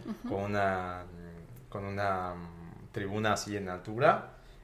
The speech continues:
Speaker 2: Y los, el espacio es bastante bueno, o sea, me, me gusta porque tiene mucho espacio donde moverse los actores.
Speaker 1: Sí.
Speaker 2: Y lo mejor de todo es cuando entras,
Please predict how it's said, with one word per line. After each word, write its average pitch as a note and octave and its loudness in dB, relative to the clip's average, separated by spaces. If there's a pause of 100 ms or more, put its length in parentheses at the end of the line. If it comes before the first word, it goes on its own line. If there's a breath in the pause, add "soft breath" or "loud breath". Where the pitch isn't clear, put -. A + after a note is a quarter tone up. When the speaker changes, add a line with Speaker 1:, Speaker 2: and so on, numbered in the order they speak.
Speaker 2:
Y A2+ 4
los, G#2+ 4
el G2 -2
espacio B2+ 4
es - 4
bastante A#2+ 2
bueno, G2+ 0
o - -8
sea, F#2+ -8
me, F#2+ -2
me G2+ 0
gusta B2+ 8
porque G#2+ 0 (120)
tiene F3 12
mucho G3+ 12
espacio F#3+ 12
donde D3 12
moverse B2+ 12
los G2 0
actores. D3+ 8
Speaker 1:
Sí. - 4
Speaker 2:
Y - 8
lo B2+ 12
mejor E3+ 12
de G3+ 12
todo G3 12
es F3+ 10
cuando B2+ 12
entras, C3+ 12